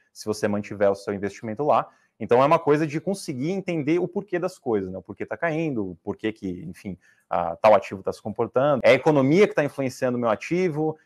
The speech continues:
enfim, o, o, o ponto é entender o porquê das coisas pra daí você conseguir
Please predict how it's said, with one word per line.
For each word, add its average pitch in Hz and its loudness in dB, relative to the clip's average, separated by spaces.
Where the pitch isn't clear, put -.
enfim, 160 -4
o, 139 -8
o, - -8
o - -4
ponto 220 4
é 104 4
entender 156 0
o 202 -2
porquê 208 0
das 165 -6
coisas 147 -2
pra 147 -4
daí 135 2
você 131 -8
conseguir 117 -8